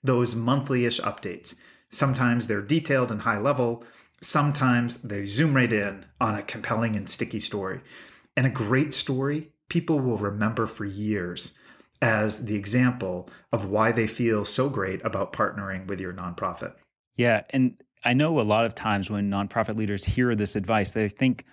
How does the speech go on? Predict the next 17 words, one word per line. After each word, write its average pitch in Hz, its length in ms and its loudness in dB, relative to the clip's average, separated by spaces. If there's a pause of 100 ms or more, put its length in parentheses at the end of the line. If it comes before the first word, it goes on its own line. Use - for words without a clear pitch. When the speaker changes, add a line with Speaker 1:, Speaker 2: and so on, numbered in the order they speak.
(180)
Speaker 2:
you 123 80 4
know, 123 80 6
"We 120 200 4
already 127 220 2
do 113 220 0
a - 20 2
newsletter 98 600 0
to - 260 -2
our 90 100 0
donors." 82 480 -6 (240)
This 143 240 4
is 143 160 4
different 107 600 0
because 107 500 0
it's - 240 -2 (200)
an 123 220 2
individual 127 640 2